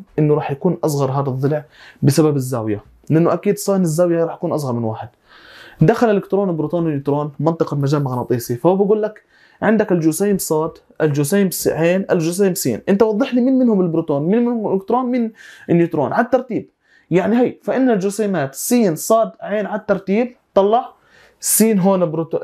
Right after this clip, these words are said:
نشوفهم واحد واحد ورا الثاني، تعالوا. هسا عين النيوترون مية بالمية، يعني هون اللي بالنص هون طلع عين مية بالمية هي شو؟ النيوترون، لأنها ما تأثرت بقوة مغناطيسية، ظلت دغري. يعني هون عين لازم النيوترون، يعني إما هذا الفرع ب،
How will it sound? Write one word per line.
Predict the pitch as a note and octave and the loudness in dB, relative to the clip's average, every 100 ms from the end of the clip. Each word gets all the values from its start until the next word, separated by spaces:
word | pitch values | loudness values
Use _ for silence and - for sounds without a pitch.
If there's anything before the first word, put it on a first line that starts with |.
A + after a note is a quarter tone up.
| F3 | -2
نشوفهم | G3+ E4 - D4 | 0 0 0 -2
واحد | D4 C4+ | -2 -4
واحد | C#4 A#3+ A#3 | -4 -4 -2
ورا | A3 | -2
الثاني، | - C#3 F3 | -2 -4 -2
تعالوا. | E3+ C3 A#2 - _ _ _ - - - - | 0 0 -2 -8 _ _ _ -20 -20 -20 0
هسا | A3 A3+ | 2 2
عين | B3+ D4 E4+ E4+ E4 | 0 2 2 0 -2
النيوترون | B3 B3 G3+ F3 | -2 0 0 0
مية | F#3+ C#4 | 0 0
بالمية، | G#3+ G#3+ E3+ B2 | -2 -2 -2 -2
يعني | C#3+ F#3+ G#3 A3+ | -2 0 2 2
هون | C4 C#4 D4+ D#4+ _ _ _ _ - | 4 2 0 -8 _ _ _ _ 0
اللي | G3 G3 | 2 2
بالنص | G#3+ B3+ C#4 - | 0 -2 -4 -2
هون | A#3 G#3+ | -2 0
طلع | F3 D3 | -4 -4
عين | G#2+ G#3+ C#4+ D#4 - | -4 -2 -2 -4 -2
مية | G3+ A#3+ G#3+ | 0 2 2
بالمية | F#3 A3+ G#3+ | 0 0 2
هي | G3+ A3+ | 2 2
شو؟ | F#3+ G3+ G3 G3+ _ _ _ _ | 2 2 2 0 _ _ _ _
النيوترون، | G3 G#3 G#3 D#3 C3+ | 2 2 0 -2 2
لأنها | A#3 B3+ | 0 0
ما | C4 | -6
تأثرت | C4+ A#3 G#3 F3+ | -6 -6 -4 -4
بقوة | F3 F3 | -4 -2
مغناطيسية، | D3+ B2+ A#2+ B2+ A2+ B2+ - - - | 0 -2 -4 -2 0 -2 -8 -14 0
ظلت | F3+ B3 G3 | 2 2 2
دغري. | D#3 B2+ G#2 - _ _ D3+ | 0 -2 -6 -10 _ _ 0
يعني | F3 G3 | 2 4
هون | A#3 B3+ | 2 0
عين | A3 A#3+ B3 | -2 -4 -4
لازم | G#3+ G#3+ G#3 | -2 -2 0
النيوترون، | G3 F3 D3+ A#2+ B2+ | -2 -2 -4 -4 -2
يعني | E3 F3+ A3+ | -2 0 0
إما | A3 G3+ G#3+ | 2 2 0
هذا | |
الفرع | F#3 - G#3 B3 D3+ | -2 0 0 0 -4
ب، | D3 D#3+ | 0 2